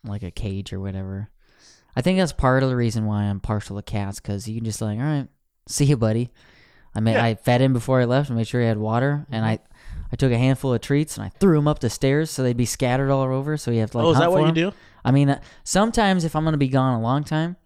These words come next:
Speaker 1: I'll take a handful and I'll walk around the apartment. I'll hide 'em in places.
Speaker 2: So I remember that one time, I mean, when I think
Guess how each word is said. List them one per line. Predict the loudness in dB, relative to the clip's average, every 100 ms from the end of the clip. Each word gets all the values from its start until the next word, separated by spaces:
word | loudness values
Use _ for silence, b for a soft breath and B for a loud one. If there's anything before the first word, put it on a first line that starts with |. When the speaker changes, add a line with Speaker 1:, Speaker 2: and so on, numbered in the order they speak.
| _ -14
Speaker 1:
I'll | -4
take | -2
a | 0
handful | 0 -2 -2 -4 b b b
and | -2
I'll | 0
walk | 0 0 0
around | 0
the | 0
apartment. | -2 -2 -4 -4
I'll | -8
hide | -8 -8 -8
'em |
in | -10
places. | -12 -14 -14 -6
Speaker 2:
So |
I | -2
remember | 0 0
that | 0
one | 0
time, | 0 0 -2 -10 _ -14
I |
mean, | -12 -12 -14 -16 -20 -20 -20 -20 -20 _ _ _ _ _ _ _ -14
when | -12
I | -10
think | -10 -10 -14